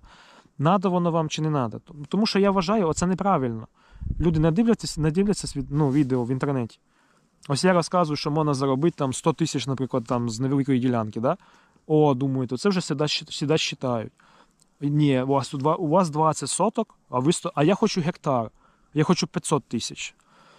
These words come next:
А потім на виході просто починаються проблеми. Тому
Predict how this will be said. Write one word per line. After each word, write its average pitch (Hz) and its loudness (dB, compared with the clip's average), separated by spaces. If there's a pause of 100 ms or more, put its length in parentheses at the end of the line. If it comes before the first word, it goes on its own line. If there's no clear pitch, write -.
(420)
А 139 -2
потім 202 2
на 175 4
виході 175 0
просто 147 0
починаються - -2
проблеми. 127 -8 (120)
Тому 151 2